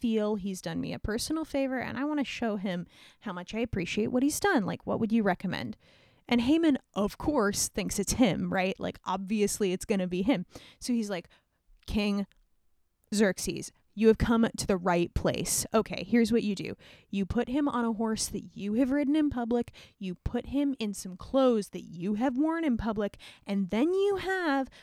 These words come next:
like, one of your top princes walking him through the city of Susa on this horse,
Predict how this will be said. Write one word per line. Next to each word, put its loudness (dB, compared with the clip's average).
like, -4
one 4
of 4
your 2
top 0
princes 2
walking 0
him 2
through 4
the 0
city -2
of -4
Susa 4
on 0
this 2
horse, 0